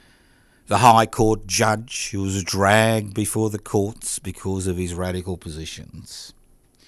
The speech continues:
Well, today is an important day as far as the much maligned Lionel Murphy is concerned. Now, Lionel Murphy was responsible for two, as Attorney General,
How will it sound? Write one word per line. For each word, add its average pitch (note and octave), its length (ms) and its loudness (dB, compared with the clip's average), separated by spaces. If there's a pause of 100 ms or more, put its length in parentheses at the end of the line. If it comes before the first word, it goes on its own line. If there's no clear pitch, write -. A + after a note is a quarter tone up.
(640)
Well, B2 140 2
today D#3 320 6
is B2+ 80 2
an B2+ 80 2
important G#2+ 520 -2
day F2 300 -2
as - 140 -8
far D#2+ 400 -6
as D#2+ 180 -8
the D#2+ 160 -8
much E2 300 -6
maligned D#2+ 580 -8 (340)
Lionel E2 380 -6
Murphy F2 380 -4
is D#2 160 -10
concerned. E2 640 -10 (680)
Now, B2+ 100 2
Lionel E3+ 340 8
Murphy B2+ 440 2
was F#2+ 180 -4
responsible G2+ 600 -4
for - 140 -10 (140)
two, D#3 420 2
as G#2+ 140 -4
Attorney A2 320 0
General, F2+ 600 -4